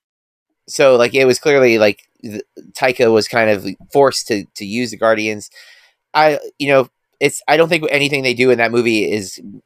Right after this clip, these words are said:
matters to this, and there's no reference to Thor in this movie, so clearly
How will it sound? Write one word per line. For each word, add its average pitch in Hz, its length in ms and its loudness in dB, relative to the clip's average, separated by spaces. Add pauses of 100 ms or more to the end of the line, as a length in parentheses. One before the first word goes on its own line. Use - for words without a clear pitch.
(120)
matters 123 420 -2
to 113 80 -6
this, 139 180 0
and 123 80 -6
there's 117 200 -2
no 135 200 0
reference 131 380 -2
to 113 100 -4
Thor 117 300 4
in 113 200 -6
this 117 200 -2
movie, 110 240 -2
so 104 140 -2
clearly 139 480 0